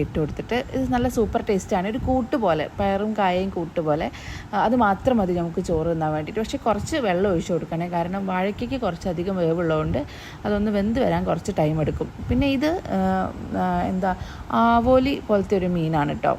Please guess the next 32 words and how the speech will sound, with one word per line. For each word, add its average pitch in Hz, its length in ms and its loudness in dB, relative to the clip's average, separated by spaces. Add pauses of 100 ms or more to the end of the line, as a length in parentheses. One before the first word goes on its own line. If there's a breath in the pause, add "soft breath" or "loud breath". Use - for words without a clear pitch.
(160)
പക്ഷേ 202 220 -4
ആവോലിനെക്കാട്ടും 240 960 2
കുറച്ചും 262 380 0
കൂടെ, 180 180 0 (300)
ഉം, 165 300 -2 (180)
എന്താ 160 200 0
പറയുക, 160 220 0 (420 loud breath)
കട്ടിയുണ്ട് 202 720 2
ഫ്ലഷിന്. - 800 -4 (120)
ഞാൻ 214 140 0
മോക്ക് 208 360 0
കൊടുത്ത് 208 480 2 (200)
ഇങ്ങനെ 214 380 0
നമ്മൾ 214 160 2 (100)
എടുത്ത് 220 260 2
കൊടുക്കല്ലോ, 175 380 4 (100)
ആവോലി 220 300 0
ഭയങ്കര 226 360 2
സോഫ്റ്റ് 180 380 0
ആയിരിക്കുമല്ലോ. 156 440 0
പക്ഷേ 180 180 -4
നമ്മളിങ്ങനെ 220 520 -2
വാരി 214 300 2
കൊടു-, 233 180 -2 (280)
മോക്ക് 240 420 -2 (160)
കുഴച്ച് 214 300 2
കൊടുത്ത 240 220 2 (120)
സമയത്ത് 190 420 0 (460 loud breath)
കുറച്ച് - 300 2
കട്ടിയുണ്ട്, 233 480 4 (100)
അതിന് 196 240 4
പിടിത്തത്തിനൊരു 233 800 2